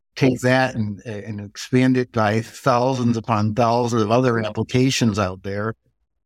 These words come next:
Um, you know, autonomous car is sort of the same kind of thing where you now have lidars, um, and, s-, and radars and vision cameras all looking at the same,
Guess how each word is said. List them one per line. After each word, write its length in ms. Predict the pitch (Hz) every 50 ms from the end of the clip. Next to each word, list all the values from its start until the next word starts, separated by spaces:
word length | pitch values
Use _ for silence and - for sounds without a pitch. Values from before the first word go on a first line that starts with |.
| _ _ _ _ _ _ _ _ _ _ _ _ _ _
Um, 580 | 123 120 117 117 113 107 104 107 110 120 117 113
you 140 | 127 123
know, 80 | 113 110
autonomous 520 | 110 107 - 127 120 120 123 117 113 110
car 420 | - - - 143 151 156 147 139 131
is 120 | 123 113
sort 260 | - - 135 131 139
of 160 | 135 131 110 104
the 80 | 120
same 480 | 117 - - 139 135 131 127 127 127 123
kind 380 | 113 - - 139 139 139 135
of 100 | 123 117
thing 320 | - - 143 143 151 160 143
where 100 | 123 120
you 100 | 117 117
now 200 | 120 120 120 117
have 280 | 123 120 117 117 113
lidars, 920 | 107 107 110 110 117 117 113 113 117 113 113 113 110 - - - - - - _ _ _
um, 320 | 95 95 92 95 92 90
and, 100 | 92 90
s-, 280 | 95 - - - - 92
and 220 | 95 92 95 95
radars 580 | 95 101 110 110 110 113 110 107 107 110 107 110
and 100 | 101 92
vision 340 | - 156 156 123 117 110 107
cameras 560 | 104 104 107 101 101 98 101 101 98 98 95
all 220 | 104 95 104 104
looking 320 | 107 120 117 - 107 101 98
at 100 | 98 -
the 80 | -
same, 440 | - - 110 104 98 95 98 95 95